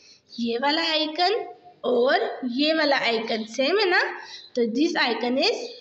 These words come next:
read icon। कौन सा icon है? Read icon। इस page पे हमने reading करनी है। Second icon है हमारा ट्रेस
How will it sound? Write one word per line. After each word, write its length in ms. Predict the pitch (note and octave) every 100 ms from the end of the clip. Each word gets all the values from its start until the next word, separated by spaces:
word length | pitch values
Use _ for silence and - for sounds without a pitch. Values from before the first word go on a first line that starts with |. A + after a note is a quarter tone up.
| - A#3
read 420 | B3+ C#4 D4+ D4 B3+
icon। 420 | A3 A#3 A3+ A#3 - -
कौन 180 | A#3+ B3+
सा 120 | C#4
icon 320 | C4+ C4 D4
है? 180 | E4 A#4+ - - - - -
Read 500 | A#3 D4 F4+ F4+ D#4
icon। 520 | C4 - - A3 - - - _ _ _ _
इस 120 | - -
page 280 | C4 B3
पे 60 | C#4+
हमने 680 | D4 C4 B3+ C4 F4+ C#5+ - - - A#3+
reading 540 | B3+ C#4+ D4 E4 D#4+
करनी 440 | D4+ C4 B3 B3
है। 240 | A#3 F#3+ - - - _ -
Second 500 | - B3 B3 F#4 G4+
icon 380 | D#4 B3+ B3+
है 100 | B3
हमारा 600 | B3+ B3 A#3 G#3 G#3+ B3 G4+ - - - - -
ट्रेस 500 | B3+ A#3+ A#3+ B3 A#3+